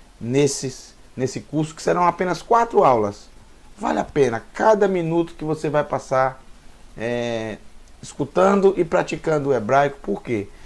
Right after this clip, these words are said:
Você vai aprender a língua Kadosh, a língua santa, a língua da escritura sagrada, a língua que é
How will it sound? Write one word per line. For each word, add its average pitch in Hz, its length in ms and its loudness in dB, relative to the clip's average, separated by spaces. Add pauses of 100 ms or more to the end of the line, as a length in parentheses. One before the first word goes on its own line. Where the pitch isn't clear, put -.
(180)
Você 139 200 -2
vai 147 160 2
aprender 147 800 0 (240)
a 113 120 2
língua 165 600 0 (140)
Kadosh, 123 720 -2 (260)
a 110 140 -2
língua 143 340 -2
santa, 123 720 -4 (300)
a 107 100 -4
língua 170 460 0
da 156 100 2
escritura 147 640 -4
sagrada, 113 720 -2 (180)
a 113 140 4
língua 208 680 4 (280)
que 160 320 -6 (400)
é 143 300 4